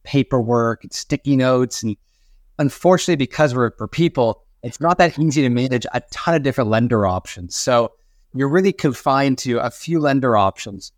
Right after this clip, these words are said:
With us, we use technology in the process, allowing someone to apply online in minutes rather than speaking to someone for an hour or meeting them in person. Then our technology actually searches through the market for consumers. And because we are dealing with hundreds of millions of dollars in mortgages on our end,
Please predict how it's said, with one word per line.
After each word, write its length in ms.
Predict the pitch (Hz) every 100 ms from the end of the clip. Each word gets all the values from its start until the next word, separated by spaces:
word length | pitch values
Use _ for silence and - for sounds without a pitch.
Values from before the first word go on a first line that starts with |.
| _ _ -
With 160 | 135
us, 340 | 165 151 135 127
we 120 | 147
use 180 | 180 -
technology 600 | 165 - 113 117 120 113
in 60 |
the 80 | 104
process, 480 | - 98 90 104 92
allowing 320 | 117 120 147
someone 280 | 147 160 160
to 80 | 139
apply 400 | 107 - 117 120
online 380 | 117 110 110 110
in 120 | 104
minutes 380 | 104 110 - -
rather 220 | 110 110
than 160 | 107 101
speaking 340 | - 120 131
to 80 | 107
someone 380 | - 113 117 110
for 220 | - 104
an 60 |
hour 300 | 104 107 110
or 60 | 95
meeting 240 | 101 107
them 140 | 107 101
in 60 | 98
person. 500 | - 95 - 98 98 - - - -
Then 160 | 117 135
our 100 | 160
technology 720 | - 147 - 107 127 143 -
actually 260 | 117 - 107
searches 460 | - 117 - -
through 120 | - 110
the 40 |
market 340 | 98 101 -
for 160 | - 107
consumers. 720 | - - - 104 110 147 - - _ _ _ -
And 120 | 127
because 540 | 135 - - 160 151
we 160 | 143 131
are 300 | 120 110 - _ 107
dealing 240 | 127 127
with 160 | 113 -
hundreds 440 | - 131 131 110
of 40 | 107
millions 300 | 113 117 101
of 80 |
dollars 300 | 101 107 107
in 60 | 98
mortgages 420 | 104 143 156 135
on 80 | 113
our 180 | 98 95
end, 260 | 98 98